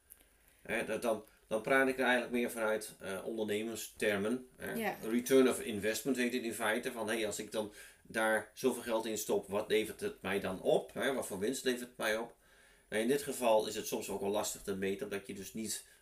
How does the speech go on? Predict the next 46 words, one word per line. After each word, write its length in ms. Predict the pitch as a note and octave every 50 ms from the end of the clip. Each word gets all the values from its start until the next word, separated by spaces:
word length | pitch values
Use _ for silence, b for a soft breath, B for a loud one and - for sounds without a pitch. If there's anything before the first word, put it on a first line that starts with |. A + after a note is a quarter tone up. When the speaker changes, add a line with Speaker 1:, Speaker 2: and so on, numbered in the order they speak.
| B
Speaker 1:
een 100 | - - -
opbrengst 460 | B2 A2 F#2+ G#2+ G#2+ G2+ G2 - -
hebt 220 | G#2 G2 - -
in 140 | G2 G2 F2+
geld. 340 | - - A#2+ A#2+ A2+ - -
Speaker 2:
Ja, 60 | G3+
je 100 | G#3 G#3+
Speaker 1:
Maar 80 | A3 G#3+
Speaker 2:
weet 260 | A#3 B3+ C#4+ E4 -
Speaker 1:
je 60 | A3
Speaker 2:
het 80 | B3+ C4
Speaker 1:
hebt 120 | C4 C4
dus 140 | B3 A3+ A3
Speaker 2:
gewoon. 160 | G#3+ G#3+ -
Speaker 1:
een 60 | G#3+ A#2
opbrengst 520 | A#2 G#2 G2 G#2 G#2 G#2 G#2 G#2 - -
in, 260 | - A#2 A2 G2+ G2+ B B B B B B B B
ehm, 360 | - G#2 G#2 G#2 G#2+ G#2 G#2 G2 - - _
in 180 | - A#2 G#2+ G2+
groei, 480 | - - C3 C#3 E3 E3+ C#3+ - - -
in, 280 | G#2+ A2 A2 G#2 - b b b b
in, 680 | - G2 G#2 G#2 G2+ G#2 G#2 G#2 G#2 G#2 G#2 G2+ G2+ F#2 F#2+
eh, 800 | G#2 G#2 G2+ G2 G2 G2 F#2+ F#2+ F#2+ F#2+ F#2+ F#2+ F#2+ G2 F#2+
dat 220 | G2 G#2 G#2 G#2 -
je 80 | G#2+
dan 220 | G#2 G2+ G2 G2 F#3+
Speaker 2:
Hoe 80 | F#3+ G3+
Speaker 1:
wat, 120 | G#3+ G#3+
Speaker 2:
je 60 | G3+
Speaker 1:
wat 140 | F#3 G3+ -
Speaker 2:
erin 220 | G#3+ B3 B3+ B3
staat. 260 | - - - - F3+ -
Speaker 1:
sterker 520 | - B2+ B2 A#2+ - - A#3+ A#3+ - -
in 160 | B2 A#2 A2+
je, 260 | A2+ A2+ A2 A2 A2 G#2
in 60 | G2
je 80 | G#2+ G#2
eigen 260 | G#2 G#2+ G#2+ G#2 - -
schoenen 280 | - C#3+ C3+ C3 A#2+
staat 460 | A#2 - - A2 G#2 G2+ G2+ G2+ -
en, 320 | G2 F#2 G2+ G2+ G#2 - B B B B B B B _
eh, 420 | - G2 G2 F#2+ F#2 F#2+ F#2 G2+
je 80 | G2+ G2+
bedrijf 340 | G#2+ A#2 B2 C3 D#3+ D#3+
misschien 420 | E3 D#3+ - - E3 D3 C3+ C3 A#2
wat, 260 | A#2 - - - -